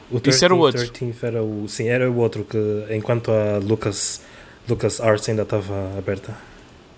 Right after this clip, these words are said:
Speaker 2: Isso, ok. Mas e não
Speaker 1: Uhum.
Speaker 2: havia aí ninguém, nenhum developer conhecido atrás do thirteen thirteen?
Speaker 1: Ahm, a trabalhar no novo?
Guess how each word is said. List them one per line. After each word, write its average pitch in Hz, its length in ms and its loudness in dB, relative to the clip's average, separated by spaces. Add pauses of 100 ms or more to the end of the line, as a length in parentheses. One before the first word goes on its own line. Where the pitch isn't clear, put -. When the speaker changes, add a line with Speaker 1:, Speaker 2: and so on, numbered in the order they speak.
(440)
Speaker 2:
Isso, - 340 2
ok. 104 500 4 (300)
Mas 143 220 2
e 160 100 -4
não 170 120 2
Speaker 1:
Uhum. 175 40 4
Speaker 2:
havia 170 200 4
aí 160 140 4
ninguém, 151 440 2
nenhum 151 180 -2
developer 135 440 0
conhecido 123 400 0
atrás 127 220 0
do 127 80 -2
thirteen 120 320 -2
thirteen? 117 440 0 (880)
Speaker 1:
Ahm, 110 460 4
a 120 80 2
trabalhar 117 320 4
no 120 120 0
novo? 120 300 -2